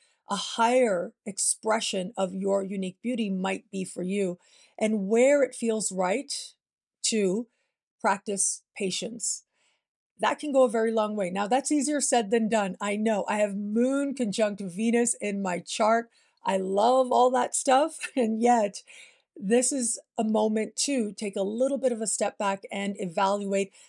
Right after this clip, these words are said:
That moment may come on very quickly, but also can find resolution quickly. Love can be a part of this. Overshooting the mark or our expectations especially, or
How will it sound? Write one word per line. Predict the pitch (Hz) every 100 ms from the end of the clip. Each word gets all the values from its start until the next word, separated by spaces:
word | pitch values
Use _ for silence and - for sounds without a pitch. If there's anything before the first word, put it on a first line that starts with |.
| -
That | 233 262
moment | 262 269 247
may | 220
come | 220 - 233
on | 214 226 240
very | 226 214
quickly, | - 226 254 254 262 _ _ _
but | 214
also | - 214 247
can | 226
find | 202 214 220 196
resolution | 185 190 185 190 202 185
quickly. | 202 196 180 - 220
Love | 233 269 311
can | - 262
be | 220
a | 202
part | - 180
of | 175 -
this. | 156 - - -
Overshooting | 285 302 311 302 - 262 269 277 262 - _ _ -
the | 240
mark | 254 247 247 240
or | - - 233
our | 254 -
expectations | 269 - 311 294 - 302 311 - 196 185
especially, | 208 - 247 294 240 185 - 202 _ _ _ _ _ _ _ _ -
or | 247 247